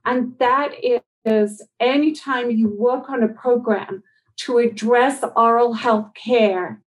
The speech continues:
for a particular population, begin by collecting data. This is because you never know how that data is going to help you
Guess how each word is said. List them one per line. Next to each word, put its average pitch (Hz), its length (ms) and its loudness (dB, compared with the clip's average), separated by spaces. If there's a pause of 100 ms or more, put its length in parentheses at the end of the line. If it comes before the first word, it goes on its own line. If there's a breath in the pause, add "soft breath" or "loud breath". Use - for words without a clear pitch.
for 247 120 4
a 240 80 2
particular 240 540 0
population, 220 1040 0 (500 soft breath)
begin 269 920 -2 (120)
by 226 220 0
collecting 226 960 -2 (380)
data. 202 720 -4 (300)
This 277 320 0
is 311 200 0
because 247 500 0
you 220 100 -2
never 226 400 0
know 240 500 0
how 240 300 -4
that 269 280 -6
data 226 420 0
is 220 140 0
going 220 240 0
to 214 80 -8
help 226 400 -6
you 208 240 2